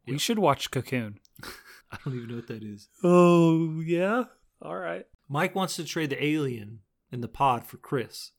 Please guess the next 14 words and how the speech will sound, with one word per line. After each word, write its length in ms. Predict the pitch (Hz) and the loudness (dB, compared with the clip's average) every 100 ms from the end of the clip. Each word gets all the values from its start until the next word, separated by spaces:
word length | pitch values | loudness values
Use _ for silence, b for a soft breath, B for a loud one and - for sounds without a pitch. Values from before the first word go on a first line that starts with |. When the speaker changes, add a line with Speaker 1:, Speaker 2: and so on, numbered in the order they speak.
| _ | _
Speaker 2:
He 220 | 113 117 - _ | -14 -14 -14 _
tells 280 | - 185 160 | -2 0 0
them 160 | 170 165 | -4 -6
that, 480 | 165 160 156 151 - | -6 -6 -6 -10 -12
or 100 | - | -10
they 140 | 123 135 | -6 -4
don't 200 | 131 - | -6 -8
really 220 | 139 139 123 | -6 -4 -4
respond 560 | 120 - 147 139 139 | -6 -4 -4 -4 -4
or 80 | 135 | -6
anything. 560 | 135 131 - 135 135 135 | -6 -8 -8 -8 -8 -10
And 120 | 127 | -8
then 140 | 123 | -8
eventually, 760 | 117 165 214 - 131 120 110 | -4 -4 -4 -4 -4 -4 -6